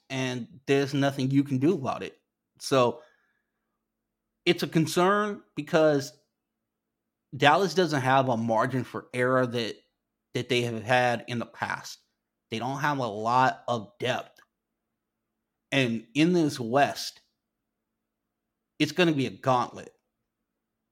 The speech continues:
You know, I, there's a, a pod that I'm also gonna put out with this one today in regards to the Lakers. We were talking about, uh, what they're doing with their team. But, um,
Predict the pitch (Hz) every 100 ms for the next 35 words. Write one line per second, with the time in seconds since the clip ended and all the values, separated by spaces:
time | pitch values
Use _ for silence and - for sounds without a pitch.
0 | _ 113 110 101 - 123 131 - - 127
1 | 123 117 104 - 104 98 87 87 - _
2 | - 117 120 107 113 107 107 - _ _
3 | 117 127 - 110 107 110 117 113 104 95
4 | - _ _ 110 120 - 117 123 110 104
5 | 101 _ _ _ - 117 120 113 110 -
6 | 117 117 107 110 113 - 113 104 107 110
7 | 107 101 - 104 101 104 104 104 101 90
8 | - _ _ _ _ _ - 67 73 65
9 | - _ 104 101 - 104 101 98 95 95
10 | 92 113 113 - - _ _ _ _ _
11 | - _ 123 117 110 101